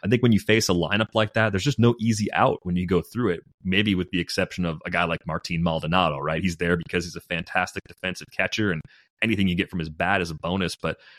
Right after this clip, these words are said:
it's one of the deeper lineups in the American League, but it's also a lineup that can do a ton of damage in the heart with that core that's healthy.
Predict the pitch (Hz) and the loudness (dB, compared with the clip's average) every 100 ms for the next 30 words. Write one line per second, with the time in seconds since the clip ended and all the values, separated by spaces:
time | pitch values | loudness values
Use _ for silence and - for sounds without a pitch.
0 | _ - - 101 117 139 98 110 117 107 | _ -8 -4 4 8 8 6 4 6 4
1 | 98 101 95 - 101 98 92 92 92 85 | 4 2 2 2 4 6 6 4 2 0
2 | 80 92 95 85 82 - 95 92 - 95 | 0 2 2 -2 -4 -2 2 2 2 2
3 | 85 - _ 90 85 85 85 - 82 90 | 2 0 _ -4 0 0 0 -2 -4 -2
4 | 82 82 73 - - - 117 95 90 87 | 0 -2 -4 -12 -12 0 0 2 4 2
5 | 85 78 92 78 - 85 82 - - 76 | 0 -2 -2 -2 0 0 0 -4 -4 -6
6 | - - 80 76 73 73 | -4 -4 -4 -2 -4 -4